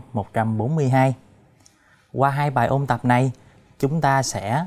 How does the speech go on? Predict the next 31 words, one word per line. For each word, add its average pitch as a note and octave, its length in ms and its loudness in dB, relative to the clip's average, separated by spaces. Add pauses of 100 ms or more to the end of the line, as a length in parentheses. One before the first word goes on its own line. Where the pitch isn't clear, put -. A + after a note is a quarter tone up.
(260)
hệ G2+ 180 -6
thống C#3 220 -6
hóa C#3+ 380 -2
được A2 160 -4
những G#2+ 160 -2
kiến D#3+ 180 -2
thức F#3+ 240 -2
đã A#2+ 120 0
học G#2+ 300 0 (100)
về A2+ 180 -2
các C#3 220 -8
từ A2+ 120 2
loại G#2 360 0 (420)
như C#3 260 -2
danh C3+ 240 0
từ, A#2+ 320 2 (260)
động G#2+ 280 -2
từ, A#2 280 2 (380)
tính E3 260 0
từ, A#2+ 320 4 (680)
đại A2 200 -2
từ, A#2+ 380 2 (180)
quan B2 200 2
hệ A2 220 -2
từ. A#2 300 4 (640)
Và A2 220 -2
chúng C3+ 220 -6
ta B2 160 -2
sẽ A2+ 160 -6
nhắc D3+ 200 -4
lại A2 320 -2